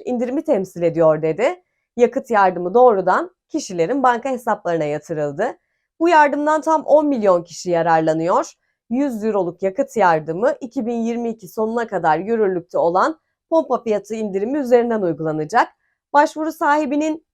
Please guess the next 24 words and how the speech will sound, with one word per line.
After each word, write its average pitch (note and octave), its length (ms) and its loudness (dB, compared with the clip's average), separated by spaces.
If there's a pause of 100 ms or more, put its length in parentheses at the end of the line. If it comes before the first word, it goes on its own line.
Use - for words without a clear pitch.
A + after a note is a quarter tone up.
plaka D4+ 420 0
ve C#4+ 140 2
araç C4 400 2
tescil C4 460 -4
numarasının B3 640 0
yanı A#3+ 280 -2
sıra B3 360 0 (280)
aracın A#3 460 2
işe B3 220 -4
gitmek B3 400 -2
için C4 260 -8
kullanıldığını A3+ 760 0
da G3 140 4
belgeleyen E3 640 0
beyanı D#3 360 -2
vermesi D#3 480 -4
gerekiyor. E3 580 -2 (420)
Yardım A3 420 4
daha G#3+ 220 0
sonra E3 300 -4
alıcının G#3 580 -2
banka B3 400 0
hesabına F#3+ 640 -2
ödeniyor. D3+ 520 -6